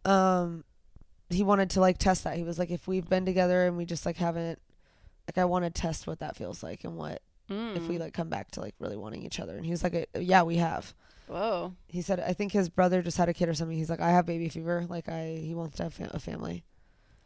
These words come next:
Speaker 2: Well, good for them.
Speaker 1: I think they're the only couple with a wedding date set.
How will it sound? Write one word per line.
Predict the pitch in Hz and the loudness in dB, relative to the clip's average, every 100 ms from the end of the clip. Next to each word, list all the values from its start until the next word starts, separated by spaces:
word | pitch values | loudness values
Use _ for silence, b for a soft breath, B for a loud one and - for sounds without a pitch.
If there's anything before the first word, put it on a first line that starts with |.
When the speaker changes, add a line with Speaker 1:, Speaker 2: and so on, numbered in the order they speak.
| _ _ - | _ _ -14
Speaker 2:
Well, | 196 | -10
good | 202 | -10
for | - 233 | -6 0
them. | 277 262 - | 2 2 0
Speaker 1:
I | |
think | - 311 | -4 2
they're | 403 | 4
the | 294 | 6
only | 233 | 4
couple | - 208 202 | 4 6 4
with | 190 | 4
a | |
wedding | 190 220 180 | 4 2 0
date | 170 - | -4 -4
set. | - - | -6 -6